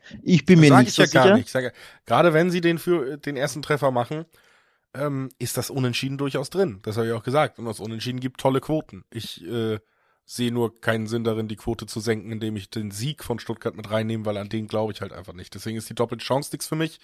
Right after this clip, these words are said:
Speaker 2: Das Unentschieden finde ich durchaus spannend.
Speaker 1: Siehste? Haben wir's doch schon. Also Unentschieden
Speaker 2: Ja,
Speaker 1: finde ich auch
Speaker 2: aber
Speaker 1: spannend.
Speaker 2: du hast noch so ein kleines schönes Stichwort gesagt, was ich noch ganz kurz aufgreifen will.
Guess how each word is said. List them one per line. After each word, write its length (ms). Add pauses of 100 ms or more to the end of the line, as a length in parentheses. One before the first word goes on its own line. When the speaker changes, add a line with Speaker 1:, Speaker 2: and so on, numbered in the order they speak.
(480)
Speaker 2:
Das 160
Unentschieden 440
finde 200
ich 80
durchaus 360
spannend. 440 (1500)
Speaker 1:
Siehste? 480 (200)
Haben 120
wir's 160
doch 120
schon. 300
Also 200
Unentschieden 360
Speaker 2:
Ja, 40
Speaker 1:
finde 120
ich 60
auch 60
Speaker 2:
aber 100
Speaker 1:
spannend. 240
Speaker 2:
du 20
hast 160
noch 100
so 120
ein 80
kleines 320
schönes 240
Stichwort 400
gesagt, 580
was 160
ich 60
noch 220
ganz 260
kurz 240
aufgreifen 580
will. 220